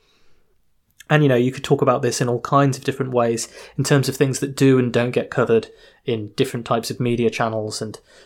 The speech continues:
the, the ways in which questions are posed, even about the same topic. And I'm sure any of you who've consumed, uh, media, news media, will, will know that this is how these things work on a number of different issues, particularly controversial issues.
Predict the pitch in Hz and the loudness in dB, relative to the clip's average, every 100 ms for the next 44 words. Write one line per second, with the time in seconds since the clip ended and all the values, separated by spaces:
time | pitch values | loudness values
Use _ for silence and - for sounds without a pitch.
0 | _ 143 131 123 131 135 135 135 127 123 | _ -2 0 2 2 4 6 6 4 2
1 | 120 - - 143 - - 127 117 110 - | 0 -2 -2 0 0 -2 -8 -6 -6 -8
2 | - - 139 127 117 113 160 143 139 131 | -14 -2 2 2 2 -2 2 2 2 0
3 | 123 - - 135 131 123 - 139 - - | -2 -4 -2 0 0 -2 -2 -2 -4 -14
4 | - _ _ - - 143 143 233 160 131 | -18 _ _ -20 -4 -2 2 6 6 6
5 | 135 127 120 123 123 - 135 - 131 120 | 2 0 0 -2 -4 -2 0 2 2 0
6 | 113 - _ _ _ - 120 110 127 131 | -4 -12 _ _ _ -8 -6 -4 0 2
7 | 120 117 117 120 113 120 117 113 110 - | 2 2 2 0 0 -2 2 2 0 -8
8 | - - 135 131 139 139 139 131 110 110 | -8 2 2 4 6 6 6 4 2 -2
9 | 117 123 131 - 120 120 113 120 117 - | -2 -2 -2 -2 0 -2 -2 -4 -4 -2
10 | 131 110 - - - 120 117 113 120 110 | -2 -2 -6 -10 -6 -4 -4 -2 -2 -2
11 | 143 - 123 - _ _ _ _ - 131 | -6 -10 -16 -18 _ _ _ _ -6 -4
12 | - 120 - - - - 160 - 120 113 | -4 -10 -12 -16 -14 -6 -6 -6 -8 -8
13 | - 123 - 117 113 - 113 - 127 - | -6 -8 -4 -4 -4 -6 -10 -10 -12 -14